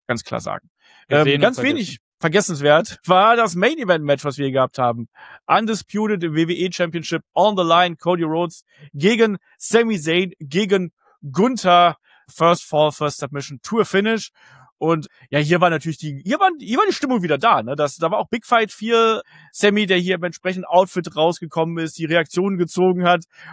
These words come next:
Speaker 1: wo ich mir gedacht hab, das ist ja fast wie die Hart Foundation in Kanada, ne? In den U S A wird er ausgebuht, in Saudi-Arabien wird ihm zugejubelt. Cody
Speaker 2: Also
Speaker 1: Rhodes, die großen Reaktionen bekommen. Ja, du? Entschuldige.
Speaker 2: Nee, sag, sprich ruhig zu Ende.
Speaker 1: Nee, nee, Cody Rhodes, die großen Reaktionen bekommen, ein, ein Gunther, der halt ausgebuht worden ist. Also,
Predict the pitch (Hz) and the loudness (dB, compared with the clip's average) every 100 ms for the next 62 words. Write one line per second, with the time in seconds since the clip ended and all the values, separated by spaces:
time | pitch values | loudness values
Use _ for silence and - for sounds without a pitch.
0 | 160 170 208 190 180 180 180 175 170 185 | -2 0 2 2 4 4 2 -2 -2 -2
1 | 180 - 196 - 175 165 170 196 175 170 | -4 0 -2 -2 -6 -2 -2 0 -2 -2
2 | 180 202 190 - 294 196 139 123 135 208 | -6 -8 -8 -2 2 4 4 2 2 0
3 | 190 180 175 185 175 180 214 190 165 214 | 0 -4 -4 -4 -2 0 0 0 0 0
4 | - 180 226 214 392 175 185 170 185 196 | -2 -4 -4 -4 -2 0 2 2 2 2
5 | 190 185 170 233 226 214 233 262 320 _ | -2 -10 -10 -8 -4 -4 -2 -4 -6 _
6 | _ _ _ _ _ _ _ _ _ - | _ _ _ _ _ _ _ _ _ -20
7 | 147 202 185 175 180 196 - - 156 170 | -2 2 4 4 6 4 0 -14 -14 -8
8 | 180 190 175 165 185 165 165 175 160 147 | -6 0 2 2 -4 -8 -8 -6 -2 -2
9 | 170 - _ - 131 143 - _ _ _ | -2 -8 _ -14 -12 -14 -16 _ _ _
10 | _ 165 175 175 175 - - 151 139 139 | _ -6 -2 -4 -6 -14 -14 -10 -10 -12
11 | - 127 139 185 214 196 190 175 190 165 | -14 -16 -6 0 2 2 4 4 4 2
12 | 147 180 180 170 156 170 156 151 160 160 | 0 0 4 2 2 -4 -6 -2 -2 -2
13 | 151 151 156 160 147 185 196 170 160 160 | -4 -6 -6 -4 0 2 2 2 2 2
14 | 151 139 139 165 - 143 170 160 151 151 | 0 -4 -2 -2 -2 -8 -8 -4 0 0
15 | 151 156 170 143 147 | 0 -8 -4 -2 -2